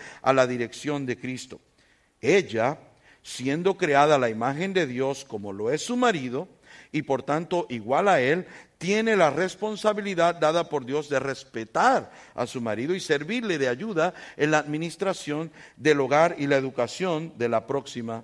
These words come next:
generación. Los niños, desde el momento de la concepción, y esto tiene que ver entonces con la santidad de la vida, esta parte,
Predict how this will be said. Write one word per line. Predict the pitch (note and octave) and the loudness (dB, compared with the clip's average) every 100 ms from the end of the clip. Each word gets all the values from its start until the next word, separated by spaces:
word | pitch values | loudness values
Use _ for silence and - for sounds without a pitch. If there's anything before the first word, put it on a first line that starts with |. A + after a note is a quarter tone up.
| _ | _
generación. | G2+ F#2+ F#2 F#2 A2+ A#2+ G#2+ _ _ _ _ _ - | -10 -8 -8 -8 -8 -8 -10 _ _ _ _ _ 0
Los | C#3 C#3 D3+ | 2 2 0
niños, | A3 A#3+ D#3+ F#2 - _ _ - _ | 2 2 -2 -6 -16 _ _ -20 _
desde | A2 C3 A#2+ C3+ | 0 0 2 0
el | |
momento | C#3+ D3+ G3 B3+ C#4 B3 | 2 0 2 0 4 4
de | A3 | 6
la | F3+ E3 | 4 2
concepción, | G3+ A#3 - F#3 - E3+ C3+ B2 F#3+ - _ | -2 -2 -4 -6 -4 -2 0 -2 -8 -14 _
y | F#2+ | -16
esto | F#2 C3 C3+ C#3+ | -10 -4 -4 -4
tiene | C3+ D3+ C#3+ | -6 -8 -6
que | B2 | -4
ver | C3 C3+ | -2 -4
entonces | A#2 B2 A#2+ E3 - - _ | -6 -8 -8 -12 -14 -20 _
con | - C#3 | -4 -4
la | C#3+ | -2
santidad | C#3 C3 C3+ C3 C3+ | -4 -6 -2 0 0
de | C#3+ | 0
la | A#2 | 0
vida, | G#2+ B2+ | -2 -4
esta | - C3 | -4 -6
parte, | A2+ G#2+ D3+ | -6 -6 -8